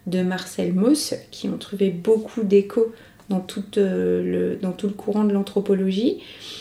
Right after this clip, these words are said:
et, euh, donc de retenir que le don, il est constitué de quatre moments.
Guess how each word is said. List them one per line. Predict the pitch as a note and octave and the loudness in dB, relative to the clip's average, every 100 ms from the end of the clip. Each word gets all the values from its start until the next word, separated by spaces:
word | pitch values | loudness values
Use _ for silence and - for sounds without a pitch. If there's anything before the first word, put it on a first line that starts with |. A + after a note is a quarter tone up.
| - - - | -18 -2 8
et, | A#3 B3 | 10 10
euh, | - F3+ | 8 0
donc | F#3 A3+ B3 B3 | -2 2 2 6
de | G3 | 6
retenir | G#3 G#3+ G#3 G3+ B3 D4 D4 - | 6 6 6 6 8 8 6 0
que | B3+ B3+ A3+ | 4 8 8
le | G3 F#3 | 8 4
don, | F3 A3 C4+ C4+ | 0 4 6 6
il | G#3 | 6
est | F#3+ | 2
constitué | - G#3 - G#3 G3+ - A3 B3+ C#4+ D4 - - - | 2 -2 -2 -6 -4 -2 2 4 2 -2 -16 -8 2
de | G3 | 4
quatre | G3 B3+ B3+ B3+ | 6 2 4 2
moments. | A#3 G#3 G3 | 4 2 0